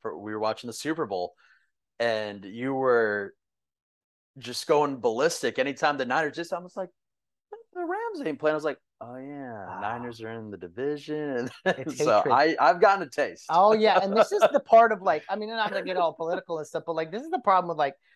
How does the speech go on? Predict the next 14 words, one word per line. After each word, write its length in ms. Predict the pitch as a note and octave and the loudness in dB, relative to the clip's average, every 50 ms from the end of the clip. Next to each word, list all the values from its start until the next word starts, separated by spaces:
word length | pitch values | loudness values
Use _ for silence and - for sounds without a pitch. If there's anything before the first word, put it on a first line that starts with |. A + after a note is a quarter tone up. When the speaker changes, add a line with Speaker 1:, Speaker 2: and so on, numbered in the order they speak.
| _ - | _ -8
Speaker 2:
when 140 | D3 D#3 E3+ | -6 -4 -4
you 100 | G#3 G#3+ | -4 -2
divide 440 | G3 F#3+ D3+ D#3+ D3+ E3 F3 E3+ | -2 0 2 2 2 2 2 0
people 340 | - G3 F3 - D#3+ D3 C3+ | -4 -10 -8 -6 -4 -2 0
up 180 | C#3 C#3+ - - | 0 -2 -2 -4
into, 180 | D3 B2+ B2 A2+ - | -10 -10 -10 -12 -14
into 200 | - C3+ B2 A#2 | -14 -12 -12 -12
groups 340 | A2 G2+ A2+ B2+ C3+ _ - | -12 -10 -10 -12 -12 _ -14
and 120 | D#3 D3+ D3 | -16 -12 -10
things, 320 | E3 D#3+ D#3+ E3 E3+ - _ _ _ _ _ _ _ _ - | -10 -8 -8 -10 -12 -16 _ _ _ _ _ _ _ _ -14
it, 100 | E3+ - | -12 -10
it's 180 | E3+ E3 - - | -10 -12 -12 -10
the 80 | - E3+ | -10 -8
natural 560 | D#3+ E3 E3+ G3 A3 - - B3+ G#3+ - - | -6 -6 -6 -6 -8 -8 -4 -4 -4 -4 -4